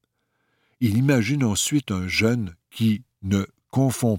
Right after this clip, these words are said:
pas le fantôme de la religion avec la religion véritable, méprise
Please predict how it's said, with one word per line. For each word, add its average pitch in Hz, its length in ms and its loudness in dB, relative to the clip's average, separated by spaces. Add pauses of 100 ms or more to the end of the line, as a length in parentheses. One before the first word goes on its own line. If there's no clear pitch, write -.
pas 131 160 -2
le 87 100 -6
fantôme 113 600 -2
de 95 100 -2
la 87 160 -4
religion 98 760 0
avec 113 360 -2
la 95 120 -2
religion 101 560 0
véritable, 90 840 -6 (580)
méprise 107 880 2